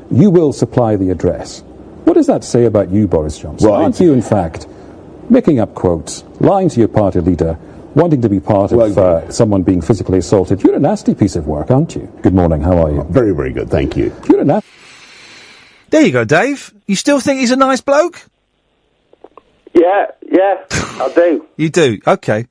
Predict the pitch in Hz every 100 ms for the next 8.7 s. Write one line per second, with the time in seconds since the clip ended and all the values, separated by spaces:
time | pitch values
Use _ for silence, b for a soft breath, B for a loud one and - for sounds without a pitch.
0 | - 131 120 - 85 80 _ _ b b
1 | b 226 269 233 294 277 233 233 240 233
2 | - _ _ _ _ _ _ _ _ _
3 | _ _ _ _ _ - 135 151 - 170
4 | 147 - 135 117 98 95 92 _ _ -
5 | _ _ _ _ _ _ _ _ _ 466
6 | _ - - - _ - _ _ _ _
7 | - - - 143 254 220 139 123 135 175
8 | 277 262 294 262 403 381